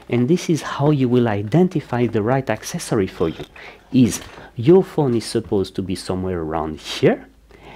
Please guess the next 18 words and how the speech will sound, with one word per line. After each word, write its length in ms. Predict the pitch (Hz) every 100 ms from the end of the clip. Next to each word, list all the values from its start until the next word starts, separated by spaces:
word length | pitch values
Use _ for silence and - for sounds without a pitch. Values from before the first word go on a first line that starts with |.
| - - _
and 300 | 113 98 95 - - 127
what 520 | 113 120 214 - -
can 300 | 113 104 95 - - - - - _ - _ -
keep 360 | - 208 -
it 220 | 151 101
there 340 | 92 113 180 - -
without 1000 | - 113 117 143 170 139 156 151 151 - - _ _ _ 131
action 500 | - - 120 123 - _
of 160 | 117 107
my 180 | 110 104
muscles 480 | 98 92 - - - - - 107
depends 540 | 107 110 104 127 131 -
on 260 | 101 113 113 - - _ _
whether 280 | 95 82 90
you 120 | 85
sit 320 | - 71 - - - - -
in 180 | 110 92
bed, 320 | 73 104